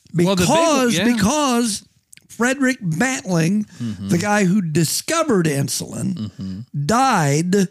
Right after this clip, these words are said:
Speaker 2: a year before Joe Biden was born.
Speaker 1: Mm-hmm.
Speaker 2: So the only way that he could have had a conversation
Speaker 1: Yeah.
Speaker 2: with Frederick Bantling would have been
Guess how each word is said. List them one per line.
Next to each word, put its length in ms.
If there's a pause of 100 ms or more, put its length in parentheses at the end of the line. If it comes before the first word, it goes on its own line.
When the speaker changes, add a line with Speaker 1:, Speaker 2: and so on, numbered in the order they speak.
(800)
Speaker 2:
a 120
year 760
before 800 (540)
Joe 240
Biden 560 (480)
was 380
born. 680
Speaker 1:
Mm-hmm. 400 (580)
Speaker 2:
So 200
the 160
only 440
way 380
that 220
he 160
could 180
have 140
had 260
a 200 (100)
conversation 1500
Speaker 1:
Yeah. 180 (360)
Speaker 2:
with 200
Frederick 480
Bantling 580 (100)
would 260
have 200
been 480